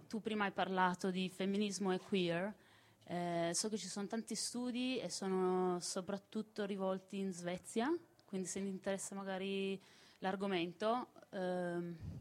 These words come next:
dirigiti da quella parte.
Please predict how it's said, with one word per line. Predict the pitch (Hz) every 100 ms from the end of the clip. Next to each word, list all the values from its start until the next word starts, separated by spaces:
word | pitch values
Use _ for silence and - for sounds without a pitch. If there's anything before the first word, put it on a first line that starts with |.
| - - _ - - - - _ - _
dirigiti | - 196 190 - 185 175
da | 165
quella | 165 170
parte. | 156 139 - 196